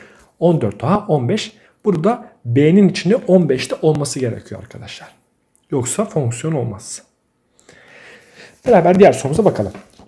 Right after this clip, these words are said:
Doğrusal fonksiyonmuş. Arkadaşlar doğrusal fonksiyon neydi? F x eşittir A x artı B şeklinde yazılabilen fonksiyona doğrusal fonksiyon diyor. Bak x küplü bir ifade var mı? Yok. O zaman bunu sıfıra eşitleyeceğim.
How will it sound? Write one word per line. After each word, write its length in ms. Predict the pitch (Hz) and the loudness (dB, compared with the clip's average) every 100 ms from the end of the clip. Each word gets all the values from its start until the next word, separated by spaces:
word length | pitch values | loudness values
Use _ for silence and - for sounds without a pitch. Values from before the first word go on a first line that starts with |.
| 156 | 2
Doğrusal 420 | 240 302 285 277 269 | 8 8 6 2 0
fonksiyonmuş. 600 | 262 220 208 160 120 - | 2 -2 -2 -8 -8 -2
Arkadaşlar 580 | 262 285 220 - 127 120 | -2 2 0 0 -2 4
doğrusal 380 | 165 170 302 | 4 6 4
fonksiyon 440 | - 247 202 - 262 | 4 2 2 2 4
neydi? 500 | 220 160 262 - 175 | 4 4 0 -2 -2
F 220 | - 233 | 2 2
x 320 | 254 - - _ | 2 -4 -14 _
eşittir 640 | 156 151 - 120 - 151 - - _ _ _ - | -4 0 -2 -2 0 0 0 -20 _ _ _ 0
A 260 | 170 190 202 - | 6 6 4 0
x 260 | 233 - - | -2 -4 -4
artı 440 | 147 139 - 226 185 | 0 0 0 4 6
B 140 | 147 | 6
şeklinde 440 | 120 131 123 123 | 4 0 0 -2
yazılabilen 680 | 127 160 160 175 143 120 - | 0 0 2 2 2 -2 2
fonksiyona 840 | 190 175 - 120 117 226 269 - - | 4 4 2 -4 2 2 0 -6 2
doğrusal 420 | 156 113 - 233 | 4 4 2 0
fonksiyon 500 | 226 160 123 - 101 | 0 -4 -4 -8 -10
diyor. 140 | 95 123 | -4 0
Bak 260 | 131 - - - _ - | 0 -2 -18 -20 _ 2
x 240 | 285 285 | 4 4
küplü 340 | - - 190 175 | -2 -4 0 2
bir 80 | 139 | 4
ifade 360 | 135 117 110 | 4 2 6
var 180 | 208 220 | 8 8
mı? 140 | 233 | 6
Yok. 260 | 202 - - | 4 2 -6
O 60 | 165 | -4
zaman 200 | 131 151 | -2 2
bunu 140 | 170 | 2
sıfıra 300 | 208 190 135 | 0 -2 -2
eşitleyeceğim. 440 | 107 - 107 101 | -2 -4 -10 -12